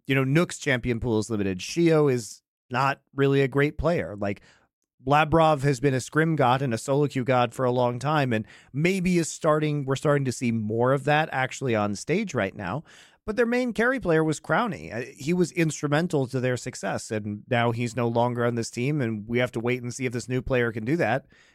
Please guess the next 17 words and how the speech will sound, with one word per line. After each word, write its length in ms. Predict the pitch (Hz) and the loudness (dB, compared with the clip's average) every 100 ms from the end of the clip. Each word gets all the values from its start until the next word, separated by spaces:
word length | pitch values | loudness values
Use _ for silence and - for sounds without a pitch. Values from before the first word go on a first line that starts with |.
| - | -6
you 80 | 127 | -4
know, 140 | 123 | -2
have 180 | 120 131 | -2 -2
those 140 | 127 | -4
same 180 | 135 135 | -4 -2
kind 140 | 131 | -2
of 60 | 120 | -4
performances. 580 | 117 165 196 - 113 - - - | -4 -2 -2 -4 -8 -10 -18 -6
But 140 | 160 165 | -6 -2
Crownie 360 | - 277 285 | 0 0 2
was 140 | 202 160 | -2 0
kind 180 | 180 165 | 2 2
of 60 | |
the 100 | 135 | 0
most 460 | 127 127 151 143 - | -2 0 2 0 -6
well-rounded, 1080 | 117 117 123 156 156 135 135 143 139 135 | -10 0 2 2 2 2 2 2 2 -2
n-, 160 | 113 | -4